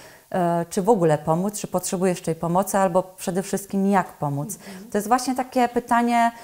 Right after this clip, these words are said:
Speaker 1: zasadnicze, nie? Czy pomóc, tak? Jak, jak ja potrzebuję pomocy, to zapytać się po prostu:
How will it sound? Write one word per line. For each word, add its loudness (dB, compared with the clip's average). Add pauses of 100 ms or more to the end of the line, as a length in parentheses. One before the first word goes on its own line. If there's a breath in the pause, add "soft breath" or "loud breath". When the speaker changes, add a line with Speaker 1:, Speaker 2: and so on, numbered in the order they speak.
(360 loud breath)
Speaker 1:
zasadnicze, 4
nie? 0
Czy 0
pomóc, 2 (220)
tak? 6
Jak, 0 (260)
jak 0
ja 2
potrzebuję 0
pomocy, 0 (520 loud breath)
to 6
zapytać -2
się -4
po 0
prostu: -4